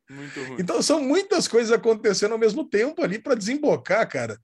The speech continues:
Speaker 2: num, com certeza, num último episódio, ou num penúltimo episódio explosivo, cara. Eu acho que <laughs> parece que não tá acontecendo nada, mas a hora que acontecer, vai acontecer tudo de uma vez só.
Speaker 1: É verdade, é verdade, cara.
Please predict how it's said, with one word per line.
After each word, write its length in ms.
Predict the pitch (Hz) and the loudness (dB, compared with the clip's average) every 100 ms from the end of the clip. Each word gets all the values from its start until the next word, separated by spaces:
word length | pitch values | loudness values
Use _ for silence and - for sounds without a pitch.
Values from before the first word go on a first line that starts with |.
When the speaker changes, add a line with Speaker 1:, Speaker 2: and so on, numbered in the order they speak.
| - _ - | -20 _ -8
Speaker 2:
num, 400 | 160 185 165 139 | -4 -2 -4 -4
com 180 | 185 233 | 0 0
certeza, 440 | - 175 175 196 | 0 0 0 0
num 220 | 262 214 202 | 0 -2 0
último 340 | 277 277 269 | 2 2 0
episódio, 720 | 196 180 170 131 151 202 151 | -2 -2 -4 2 2 2 0
ou 60 | 156 | -4
num 100 | 147 | -2
penúltimo 360 | 151 185 226 | -2 -2 -2
episódio 400 | 208 160 165 240 | -2 0 -2 -2
explosivo, 840 | 233 - 330 415 262 156 160 113 104 | -4 -2 2 4 4 -2 -4 -6 -12
cara. 220 | 92 107 | -10 -2
Eu 80 | 156 | -2
acho 180 | - | -2
que 100 | 202 | -2
<laughs> 600 | 185 220 180 - - 175 - | 0 0 0 -12 -10 -8 2
parece 340 | 170 214 233 | 4 4 4
que 80 | 269 | 2
não 140 | 262 | 2
tá 80 | 254 | 2
acontecendo 640 | 233 208 190 165 185 165 | 4 2 2 0 0 0
nada, 380 | 135 143 202 247 | 0 2 2 2
mas 200 | 226 175 | 0 2
a 100 | 170 | 2
hora 220 | 156 220 | 4 2
que 80 | 302 | 2
acontecer, 600 | 262 247 220 180 139 185 | 2 2 2 0 0 -2
vai 100 | 240 | -2
acontecer 380 | 262 247 190 214 | -4 -4 -2 -2
tudo 180 | 208 262 | -4 -10
de 80 | 311 | -2
uma 140 | 311 | -2
vez 220 | 320 320 | 0 -2
só. 200 | - 117 117 _ _ _ _ - | -2 -6 -10 _ _ _ _ -14
Speaker 1:
É 100 | 131 | -10
verdade, 520 | 135 131 120 107 98 _ _ | -8 -6 -8 -8 -14 _ _
é 100 | 110 | -20
verdade, 480 | 120 123 104 95 - | -16 -14 -14 -14 -20
cara. 260 | - 95 | -20 -20